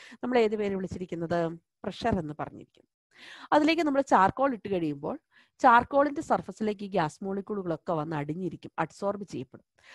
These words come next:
അങ്ങനെ വരുമ്പോൾ ഫ്രീ ആയിട്ടുള്ള ഗ്യാസ് മോളിക്യൂളുകളുടെ എണ്ണം കുറവായതുകൊണ്ട് മൂവ്മെന്റ് കുറയും, കൊളീഷൻ കുറയും, അതുകൊണ്ട് അനുഭവപ്പെടുന്ന പ്രഷറും കുറയും. അപ്പൊ അവിടെ പ്രഷർ കുറയാൻ കാരണമായത് എന്താണ്?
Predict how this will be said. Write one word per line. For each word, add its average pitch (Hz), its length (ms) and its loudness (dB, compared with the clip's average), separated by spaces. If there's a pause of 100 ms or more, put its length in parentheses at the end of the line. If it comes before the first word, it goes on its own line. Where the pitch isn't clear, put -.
(140)
അങ്ങനെ 311 220 2
വരുമ്പോൾ 233 480 -2 (300)
ഫ്രീ 294 220 2
ആയിട്ടുള്ള 247 280 2
ഗ്യാസ് 214 340 0
മോളിക്യൂളുകളുടെ 220 560 -2
എണ്ണം 185 240 -2
കുറവായതുകൊണ്ട് 160 800 -4 (280)
മൂവ്മെന്റ് 185 380 -4
കുറയും, 202 300 -6 (300)
കൊളീഷൻ 175 440 -6
കുറയും, 202 540 -10
അതുകൊണ്ട് 247 340 2
അനുഭവപ്പെടുന്ന 175 520 -2
പ്രഷറും 143 460 -12
കുറയും. - 540 -20
അപ്പൊ - 140 4
അവിടെ 240 180 4
പ്രഷർ 214 260 -6
കുറയാൻ 180 340 -6
കാരണമായത് 170 640 -6
എന്താണ്? 160 360 -6